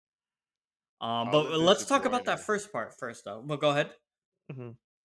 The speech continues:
Speaker 3: My, uh, I'm, I'm, I'm, I'm here to pose questions and then give my two cents. So my,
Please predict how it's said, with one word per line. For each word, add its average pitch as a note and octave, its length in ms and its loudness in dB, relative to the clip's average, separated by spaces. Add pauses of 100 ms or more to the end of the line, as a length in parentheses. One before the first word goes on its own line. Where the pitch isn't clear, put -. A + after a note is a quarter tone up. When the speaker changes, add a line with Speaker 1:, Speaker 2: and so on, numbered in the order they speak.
(420)
Speaker 3:
My, E3+ 140 0
uh, F3 260 6
I'm, F3 240 0
I'm, D#3 180 2
I'm, D#3 220 -2 (100)
I'm D#3 100 4
here F3+ 140 6
to F3+ 80 -2
pose F#3 240 4
questions F3+ 560 0 (120)
and C#3 120 -4
then C3+ 120 -2
give D3 180 2
my C3+ 160 2
two C3 180 -2
cents. - 420 -8 (240)
So D3 140 4
my, C#3+ 240 4